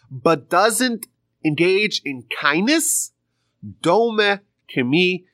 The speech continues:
she'en lo Eloka, is comparable to someone who doesn't believe in God." Someone could be a great Torah expert, studies Talmud all the time, but doesn't engage in kindness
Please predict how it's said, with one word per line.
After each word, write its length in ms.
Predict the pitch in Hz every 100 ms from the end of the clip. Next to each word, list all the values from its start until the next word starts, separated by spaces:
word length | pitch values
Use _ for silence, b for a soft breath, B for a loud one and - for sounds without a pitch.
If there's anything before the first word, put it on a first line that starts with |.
| _
she'en 460 | - 123 - 151 175
lo 240 | 160 151 120
Eloka, 520 | 113 110 - 117 104 -
is 200 | 143 -
comparable 840 | 160 127 - 170 202 226 196 208
to 140 | 175
someone 560 | 127 - 170 202 233 233 - _ _ -
who 160 | 127 117
doesn't 600 | 143 151 170 196 - - _ _ -
believe 260 | 123 131
in 80 | 120
God." 260 | 95 82 87 _ _ _ _ _ _ _ _ _ _ _ _ _ _ _ _ _ _ _ _ _ _ -
Someone 280 | - 185
could 100 | 208
be 80 | 180
a 80 | 139
great 560 | 110 120 127 185 220 -
Torah 380 | 196 196 165
expert, 300 | 156 - 123
studies 260 | - 180 165
Talmud 280 | - 160 160
all 200 | 175 190
the 100 | 185
time, 320 | 180 240 339 - _ _ _ _ _ -
but 140 | 151
doesn't 260 | 175 196 208
engage 280 | 180 175 143
in 120 | 135
kindness 600 | - 139 196 302 -